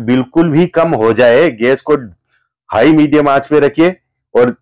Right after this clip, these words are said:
झाग जब बिल्कुल कम हो जाए तब धीमी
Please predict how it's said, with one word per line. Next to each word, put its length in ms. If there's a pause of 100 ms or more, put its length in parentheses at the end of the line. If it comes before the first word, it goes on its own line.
(360)
झाग 380
जब 260
बिल्कुल 380
कम 220
हो 140
जाए 200
तब 340 (160)
धीमी 460